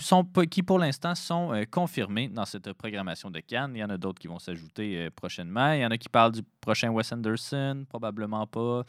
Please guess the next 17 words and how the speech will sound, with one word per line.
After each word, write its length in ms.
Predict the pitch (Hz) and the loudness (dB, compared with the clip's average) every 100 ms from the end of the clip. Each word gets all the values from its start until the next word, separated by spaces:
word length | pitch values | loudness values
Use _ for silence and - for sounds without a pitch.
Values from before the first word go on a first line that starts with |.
| - - - - - | -10 -16 -16 -12 -2
Euh, 640 | 104 107 107 107 104 104 | 2 4 4 4 2 2
je 140 | 101 | 0
sais 160 | 107 113 | -4 -4
pas 140 | 113 | -4
trop, 300 | 110 120 117 | -4 -2 0
euh, 200 | 104 98 | 2 0
qu'est-ce 200 | 98 107 | -2 -10
qui 120 | - 98 | -12 -16
va 60 | |
se 60 | - | -8
passer 260 | 104 - | -8 -8
à 20 | 101 | -8
ce 100 | 104 | -4
niveau-là. 440 | 92 98 107 127 - - - 90 | 0 4 4 4 0 -20 -8 0
Euh, 260 | 92 92 | 2 2
donc, 480 | 92 92 98 98 - | 0 0 0 0 0
euh, 640 | 101 95 92 92 92 90 | 2 4 4 2 2 -2